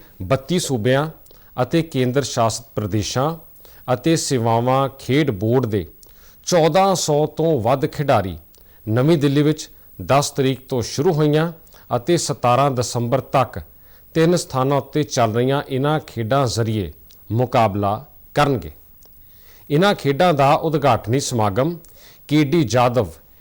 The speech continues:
ਇੰਡੋਰ ਹਾਲ ਵਿੱਚ ਹੋਇਆ। ਕੇਂਦਰ ਸਰਕਾਰ ਵੱਲੋਂ ਦਿਵਿਆਂਗ ਲੋਕਾਂ ਦੀ ਭਲਾਈ ਲਈ ਕਈ ਵੱਡੇ ਪ੍ਰੋਜੈਕਟ ਸ਼ੁਰੂ ਕੀਤੇ ਗਏ ਨੇ, ਜਿਨ੍ਹਾਂ ਦਾ ਅਹਿਮ ਹਿੱਸਾ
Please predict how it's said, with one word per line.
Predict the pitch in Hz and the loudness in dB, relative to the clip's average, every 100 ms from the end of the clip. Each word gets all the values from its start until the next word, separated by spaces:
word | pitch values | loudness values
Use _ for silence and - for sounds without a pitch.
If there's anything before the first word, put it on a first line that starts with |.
| - | -4
ਇੰਡੋਰ | 139 135 139 147 151 | 0 2 4 4 4
ਹਾਲ | 110 113 113 | 2 0 2
ਵਿੱਚ | 101 95 - - _ - | -2 -6 -12 -20 _ -4
ਹੋਇਆ। | 123 117 80 - - - - - - - - - - | 0 0 -2 -12 -20 -20 -20 -20 -20 -20 -20 -16 -2
ਕੇਂਦਰ | 135 127 | 0 2
ਸਰਕਾਰ | 160 135 131 131 | 0 -2 2 2
ਵੱਲੋਂ | 139 139 160 170 - - - | 2 0 0 -2 -12 -18 -4
ਦਿਵਿਆਂਗ | 101 117 120 120 135 151 - | -2 2 2 4 2 0 -4
ਲੋਕਾਂ | 110 113 113 131 | -4 -4 0 0
ਦੀ | 123 127 | 0 -2
ਭਲਾਈ | 135 - 151 104 117 | -2 0 2 2 2
ਲਈ | 127 135 151 - - - - | 2 0 -2 -12 -20 -20 -2
ਕਈ | 143 170 | 2 2
ਵੱਡੇ | 160 113 - | 2 0 0
ਪ੍ਰੋਜੈਕਟ | - 113 120 117 | 0 -2 -2 -2
ਸ਼ੁਰੂ | - - 147 | -8 -4 -4
ਕੀਤੇ | 165 160 - 151 | -2 -4 0 0
ਗਏ | 139 147 | 2 2
ਨੇ, | 151 160 | 2 -2
ਜਿਨ੍ਹਾਂ | 107 127 147 135 | -2 0 0 2
ਦਾ | 143 - - | 0 -2 -6
ਅਹਿਮ | 143 131 160 165 127 92 | -4 0 0 0 -2 -4
ਹਿੱਸਾ | 110 - 123 85 | -4 0 0 0